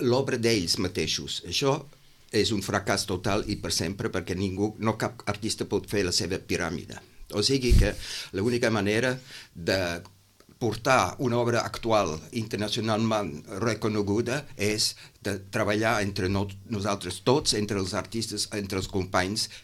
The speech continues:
i crear una col·lecció de gran qualitat i de noms,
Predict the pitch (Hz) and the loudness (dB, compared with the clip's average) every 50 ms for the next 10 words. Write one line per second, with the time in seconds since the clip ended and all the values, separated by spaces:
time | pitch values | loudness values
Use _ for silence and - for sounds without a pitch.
0 | - - - 101 110 110 92 - - 120 101 107 110 107 117 110 113 - - - | -14 -6 -2 -2 -2 -2 -2 -2 0 2 2 4 4 4 4 2 0 -4 -12 -18
1 | - - - _ _ _ - 120 113 117 120 117 123 127 117 117 117 - - 113 | -20 -20 -20 _ _ _ 0 2 2 2 2 4 4 4 6 6 4 2 2 2
2 | 110 110 117 131 127 - - - - - - - - - - 98 90 117 110 98 | 4 4 4 2 0 -4 -12 -18 -20 -20 -20 -20 -18 -12 -8 -2 0 2 2 2
3 | - - - - 113 101 131 123 131 147 139 - 131 113 113 110 110 107 92 104 | 0 -4 -8 -6 -2 2 6 6 6 6 4 4 2 2 2 2 2 2 2 2
4 | 98 - - - - - - - _ _ - 117 107 92 104 101 101 95 104 113 | 0 -4 -12 -16 -16 -18 -20 -20 _ _ 0 0 2 2 2 2 2 2 0 0
5 | - - | -2 -2